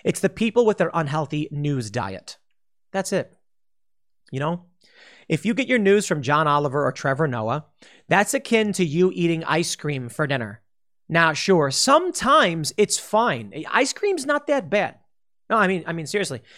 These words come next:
a, a little high in sugar, but not even that much, to be completely honest. It's got sugar in it. You'll be surprised that you get more sugar in, like, a can of Coke than, like, a serving of ice cream. No joke.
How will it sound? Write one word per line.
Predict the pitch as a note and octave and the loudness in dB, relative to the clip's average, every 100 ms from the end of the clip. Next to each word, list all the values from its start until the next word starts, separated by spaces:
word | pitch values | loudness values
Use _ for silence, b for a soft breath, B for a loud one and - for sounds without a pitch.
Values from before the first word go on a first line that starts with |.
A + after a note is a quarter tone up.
| B B B | B B B
a, | D#3 - C#3+ B2+ | 2 2 -2 -2
a | E3+ | -2
little | F#3+ G3+ | 4 4
high | D#3+ F3 | 6 4
in | F3+ D#3 | 4 -2
sugar, | - - G#3+ C#3+ C#3+ F3+ | -4 2 4 4 2 2
but | E3+ E3+ | 2 2
not | A#3 C4 - | 0 -2 -4
even | B3+ C#4 A#2 | -2 -2 0
that | D#3+ - | 0 -2
much, | A#2 G3+ - - | -2 -2 -2 -8
to | |
be | D3 | -6
completely | C#3 C3+ C3+ C#3+ D#3 | -6 -6 -4 -2 0
honest. | D#3+ F3+ | -2 -2
It's | |
got | D#4+ E4+ | -2 -2
sugar | - C3+ A2+ | -2 -4 -6
in | B2+ | -10
it. | - _ _ _ _ - | -14 _ _ _ _ -4
You'll | G#3+ | 0
be | D#4+ | 0
surprised | A#3 C3+ D#3 G3+ C3+ | -2 0 0 0 0
that | |
you | D#3+ | -2
get | A3 | 0
more | E3 G3 | 2 2
sugar | - E3+ F#3+ F3 | 0 -2 -2 -2
in, | |
like, | C#3+ B2+ | -4 -6
a | |
can | - D#3+ | -8 -8
of | - - | -8 -8
Coke | - G3 - - b b b b | -2 -2 -4 -14 b b b b
than, | D3+ D#3 | 0 0
like, | C#3+ | -2
a | C#3 | -2
serving | F3+ D#3+ D3 | 0 0 0
of | D#3+ | 0
ice | A#3+ - | -2 -4
cream. | A#2+ F#2 | -10 -8
No | B2 F3+ | -6 -2
joke. | D#3+ E3 | -2 -4